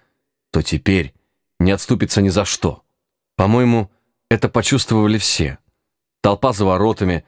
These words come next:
окончательно смутилась, считая внезапные погодные перемены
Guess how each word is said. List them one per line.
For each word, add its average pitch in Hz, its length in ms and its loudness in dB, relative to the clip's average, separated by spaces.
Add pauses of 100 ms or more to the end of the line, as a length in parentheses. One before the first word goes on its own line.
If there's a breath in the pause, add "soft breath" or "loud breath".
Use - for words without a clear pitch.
(160)
окончательно 101 600 0
смутилась, 92 720 -2 (300)
считая 104 440 0
внезапные 98 520 0
погодные 92 480 0
перемены 95 540 0